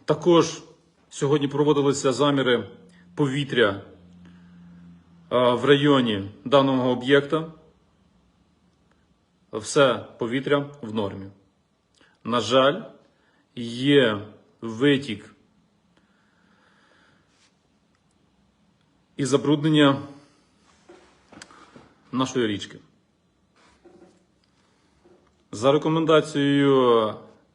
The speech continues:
працівників Держпродслужби пропонується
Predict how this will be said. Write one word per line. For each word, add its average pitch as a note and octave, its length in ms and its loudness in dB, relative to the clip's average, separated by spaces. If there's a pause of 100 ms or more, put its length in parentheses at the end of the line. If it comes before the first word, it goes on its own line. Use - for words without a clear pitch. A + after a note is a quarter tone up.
(880)
працівників C3 760 -4 (100)
Держпродслужби D#3+ 760 -6 (1500)
пропонується B2+ 840 0